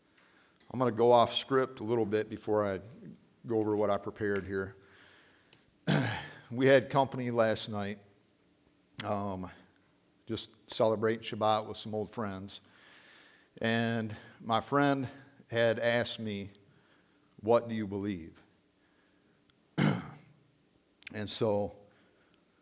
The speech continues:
I laid in bed till about three o'clock, just could not go to sleep. <clears throat> Just memories, just things coming through my mind. All the way back to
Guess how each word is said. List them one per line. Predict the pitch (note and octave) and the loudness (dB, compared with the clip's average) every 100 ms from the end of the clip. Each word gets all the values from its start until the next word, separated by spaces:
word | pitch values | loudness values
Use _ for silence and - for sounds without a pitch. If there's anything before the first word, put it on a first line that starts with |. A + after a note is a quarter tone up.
| _ _ _ _ | _ _ _ _
I | - C#3 | 2 6
laid | D3+ C3+ | 8 6
in | A2+ | 4
bed | A2 C3+ B2+ | 6 8 8
till | - G#2+ | 2 -2
about | G#2 G#2 - | 0 -2 -2
three | C3 A#2+ | 0 0
o'clock, | G#2+ A#2+ G#2+ - - - _ - | 4 4 4 0 -16 -20 _ -12
just | G2+ - | -10 -4
could | B2 A2+ | -2 -2
not | G#2+ G2+ | -2 -4
go | G#2+ G#2+ | -4 -6
to | G2 | -6
sleep. | - B2 A2 - - _ - - - - - - - _ _ _ _ _ _ - | -4 -4 -4 -10 -20 _ -20 -20 -20 -20 -20 -20 -20 _ _ _ _ _ _ -2
<clears throat> | C#3+ A#2+ - - - | 0 -2 -8 -16 -8
Just | G#2 A#2 - - _ | -4 -4 -4 -14 _
memories, | G2 A#2 C3 B2+ B2+ B2 A2+ - - - _ _ | -2 2 2 4 4 4 0 -6 -14 -20 _ _
just | A2+ - - | -6 -4 -4
things | A2+ G#2+ | -4 -4
coming | - A#2 A2+ G#2+ | -4 -4 -2 -4
through | A#2 | -4
my | A2 | -4
mind. | A2 G#2 F#2+ G2 G2+ - _ _ _ _ - - _ _ _ _ _ _ - - - | -4 -4 -6 -10 -14 -18 _ _ _ _ -20 -20 _ _ _ _ _ _ -20 -8 4
All | B2 C#3 | 8 8
the | |
way | C#3+ C#3+ | 10 8
back | B2+ B2 A#2+ - | 8 6 6 0
to | - A#2+ A#2 A2 A2 | -2 0 0 0 -2